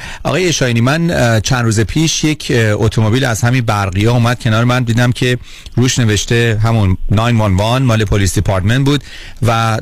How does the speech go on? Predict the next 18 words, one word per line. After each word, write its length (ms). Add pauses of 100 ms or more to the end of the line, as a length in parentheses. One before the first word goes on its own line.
دو 100
تا 160
آقای 140
مسن 360
توش 220
نشسته 420
بودن، 340 (400)
روش 260
نوشته 340
بود 360
حالت 300
والنتیر، 640
یعنی 360
داوطلب. 720 (520)
بعد 120
ازشون 340
پرسیدم، 460
گفت 220